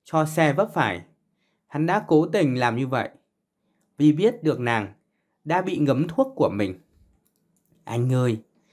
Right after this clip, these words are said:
sao em thấy nóng nực quá?" Rồi cô ôm chặt lấy hắn một cách không bình thường. Bên dưới của cô cũng vậy. Cô cứ nghĩ rằng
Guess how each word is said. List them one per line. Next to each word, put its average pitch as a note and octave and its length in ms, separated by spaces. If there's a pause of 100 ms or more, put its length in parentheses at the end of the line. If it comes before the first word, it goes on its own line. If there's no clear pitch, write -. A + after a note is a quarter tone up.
(280)
sao C#3+ 220
em C3+ 220
thấy D3+ 160
nóng D3+ 260
nực D#3 220
quá?" E3+ 420 (1000)
Rồi C#3+ 360
cô F3 300
ôm E3+ 220
chặt E3 220
lấy B2 140
hắn C3 340 (420)
một C3 180
cách A#3 220
không G#3 200
bình C#3+ 200
thường. A2+ 300 (960)
Bên B2+ 200
dưới A#2+ 280
của E3 260
cô C3+ 160
cũng D#3+ 180
vậy. C3 240 (920)
Cô C3+ 180
cứ C3 100
nghĩ D#3 240
rằng A2 340